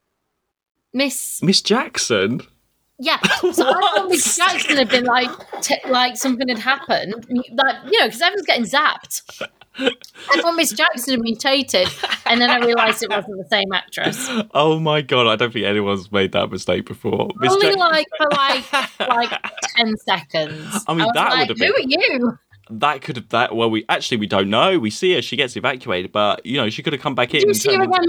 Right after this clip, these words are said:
Speaker 1: later so it confirmed my theory it wasn't Miss Jackson?
Speaker 2: <laughs> Oh my God, imagine if that was Miss Jackson. Oh my God. What a theory.
Speaker 1: But literally, 'cause, uh, this woman steps out, and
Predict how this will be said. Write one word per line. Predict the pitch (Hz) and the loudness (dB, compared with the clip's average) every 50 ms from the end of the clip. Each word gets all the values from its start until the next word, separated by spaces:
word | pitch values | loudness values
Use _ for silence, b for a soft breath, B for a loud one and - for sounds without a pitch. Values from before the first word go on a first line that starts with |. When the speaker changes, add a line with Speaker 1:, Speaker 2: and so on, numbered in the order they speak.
| 349 349 | 2 2
Speaker 1:
later | 339 339 294 - - 269 233 | 2 0 -2 -2 -4 -2 -2
so | - 262 | 0 0
it | 254 247 | 0 0
confirmed | 226 254 262 233 294 277 262 | 0 -4 -2 0 0 0 2
my | 254 254 | 0 0
theory | - 285 269 240 226 226 | 0 0 0 0 0 0
it | 220 | 0
wasn't | - 226 214 190 226 196 | 0 -2 -4 -4 -6 -8
Miss | 214 190 - - | -6 -6 -4 -2
Jackson? | 214 247 - - 202 196 180 156 165 160 160 - 151 - | -2 -2 0 -2 -4 -4 -2 -4 -4 -4 -4 -6 -8 -8
Speaker 2:
<laughs> | 131 - | -8 -10
Oh | 147 135 | -10 -8
my | 123 117 | -8 -8
God, | 107 - 104 104 | -6 -4 -4 -4
imagine | 101 98 98 98 98 - 101 | -4 -4 -4 -4 -6 -6 -10
if | 101 101 | -8 -4
that | 98 95 | -4 -4
was | 101 98 101 | -4 -4 -10
Miss | 95 - | -12 -8
Jackson. | - 104 101 - - - - 95 95 - B 120 139 160 180 196 185 165 127 B _ - | -8 -8 -8 -8 -8 -6 -6 -6 -6 -6 B -14 -14 -12 -12 -12 -10 -10 -12 B _ -2
Oh | 98 98 101 101 | 0 2 2 2
my | 101 98 98 98 98 | 0 0 0 -2 -2
God. | 95 - - 95 98 101 95 90 85 80 - - - b b b b b b | -2 0 2 2 4 4 4 4 2 0 -2 -6 -16 b b b b b b
What | - 107 - - | 2 2 2 2
a | 120 - | 2 0
theory. | - 107 107 113 117 101 90 - | 0 0 2 2 2 0 0 2
Speaker 1:
But | - 392 | 2 2
literally, | 392 370 403 466 440 - 480 - - | 2 2 2 0 -2 -6 -8 -2 -2
'cause, | 403 381 - | -2 0 2
uh, | 415 359 349 330 | 0 0 0 0
this | 285 359 - - | -2 -4 -2 2
woman | 381 440 508 494 | 2 2 2 0
steps | - - 254 214 - - | 0 0 0 0 2 0
out, | 214 165 139 151 190 254 302 - B B B B B B B B B _ _ _ _ _ | 0 2 2 4 4 2 2 0 B B B B B B B B B _ _ _ _ _
and | - 262 285 277 269 | 0 0 0 0 -2